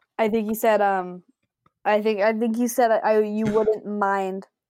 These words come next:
This sounds crazy. <laughs> Uh, you wouldn't mind that Eleven died?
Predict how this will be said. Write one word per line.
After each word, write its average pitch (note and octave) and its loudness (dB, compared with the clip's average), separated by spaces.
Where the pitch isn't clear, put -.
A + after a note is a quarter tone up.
This G#3 -4
sounds A3 0
crazy. G#3+ 2
<laughs> D#4 -2
Uh, A3+ 4
you A#3+ 2
wouldn't B3+ 4
mind A3 0
that E3+ 2
Eleven G#3 2
died? G3+ 2